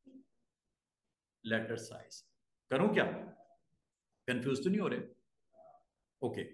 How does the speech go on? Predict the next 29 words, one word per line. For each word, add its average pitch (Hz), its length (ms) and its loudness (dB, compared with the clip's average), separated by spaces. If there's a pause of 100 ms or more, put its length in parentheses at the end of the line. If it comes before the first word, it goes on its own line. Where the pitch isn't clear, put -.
(1700)
Check 139 180 6
करो, - 320 -2 (1120)
चूंकि 180 180 8
letter 147 240 8
size 220 360 6
है, - 140 -2 (760)
three 170 160 6
point 202 160 6
five 170 300 8 (680)
width 185 260 8
दी 190 140 6
थी, 190 160 4 (760)
sorry, 113 160 2 (180)
horizontal 160 420 4
दिया 185 260 6
था, 185 60 6
वर्टिकल 151 400 4
टू 156 120 2
दिया 120 200 2
था, - 160 0 (880)
एट 226 220 12
पॉइंट 240 180 6
फ़ाइव 175 220 6
पे 208 80 12
repeat 175 300 6
ही 233 60 4
होंगे - 220 4
ना - 80 2
वो। 240 160 2